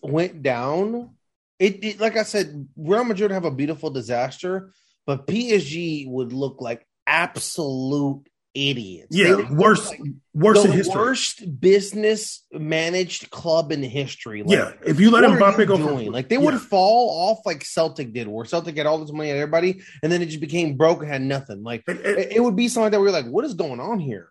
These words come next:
Speaker 2: And, and, and you, okay, you know what? Let me, let me read this quote by, um,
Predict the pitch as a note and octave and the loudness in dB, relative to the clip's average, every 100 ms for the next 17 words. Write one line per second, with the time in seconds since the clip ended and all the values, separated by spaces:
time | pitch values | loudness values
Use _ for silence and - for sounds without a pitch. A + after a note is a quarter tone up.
0 | _ - F#3 A3 A3 G#3+ A3 G3+ F#3 C#3 | _ -2 0 4 4 4 2 2 -2 -10
1 | _ _ _ _ _ _ _ _ - G#3+ | _ _ _ _ _ _ _ _ -4 -2
2 | A3 G#3+ - G3+ C4 C4 G3 C4 D4 B3 | -2 -4 0 4 6 6 6 6 6 8
3 | E4 D4+ A3+ F3+ - - E3 D3 B2+ A#2+ | 8 8 6 0 -8 -10 -4 -4 -4 -6
4 | C3+ B2 A#2+ A#2 A2+ G#2+ G#2 | -2 0 0 -4 -4 -6 -10